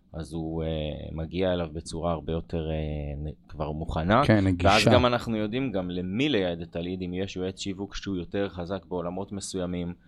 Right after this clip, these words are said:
Speaker 1: אה, ואנחנו יודעים שיש לו, לדו-, הוא, הוא טוב ב-, נגיד, בצורך העניין בסרטונים, או ב-,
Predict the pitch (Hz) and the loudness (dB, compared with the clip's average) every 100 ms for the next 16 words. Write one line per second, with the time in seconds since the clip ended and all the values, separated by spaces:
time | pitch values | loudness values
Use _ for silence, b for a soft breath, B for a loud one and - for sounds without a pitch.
0 | b b b - 85 85 87 90 87 95 | b b b -8 -4 -2 0 -2 -2 -4
1 | 87 104 98 101 98 110 104 95 92 92 | -2 -2 0 0 0 2 4 6 4 2
2 | 90 85 82 80 - 85 82 82 85 - | -2 -4 -6 -10 -10 -8 -8 -8 -10 -2
3 | 110 107 95 92 82 80 78 80 80 - | 2 4 4 4 4 -2 -4 -6 -8 -4
4 | 90 87 90 90 82 80 - 80 - 85 | -2 0 -2 -2 -4 -6 -8 -8 -6 0
5 | 120 123 95 82 | 2 4 2 0